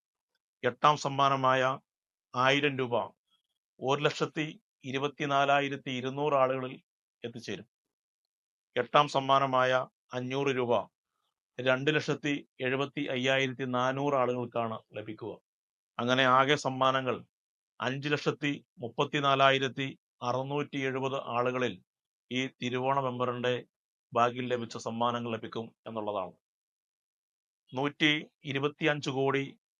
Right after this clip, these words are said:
അൻപത്തിനാല് ലക്ഷം രൂപയുടെ സമ്മാനങ്ങളാണ് ഈ തിരുവോണം ബമ്പറിലൂടെ ജനങ്ങളുടെ കയ്യിലേക്ക് എത്തുക. അതിന്റെ ബോണസ് എന്ന നിലയിൽ ടിക്കറ്റ് എടുത്ത് വിൽക്കുന്ന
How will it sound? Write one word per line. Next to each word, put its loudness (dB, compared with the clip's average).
അൻപത്തിനാല് -2
ലക്ഷം -6
രൂപയുടെ -4
സമ്മാനങ്ങളാണ് -2
ഈ -6
തിരുവോണം -2
ബമ്പറിലൂടെ -2
ജനങ്ങളുടെ -6
കയ്യിലേക്ക് -4
എത്തുക. -10
അതിന്റെ 2
ബോണസ് 2
എന്ന -4
നിലയിൽ 0
ടിക്കറ്റ് -4
എടുത്ത് -6
വിൽക്കുന്ന -6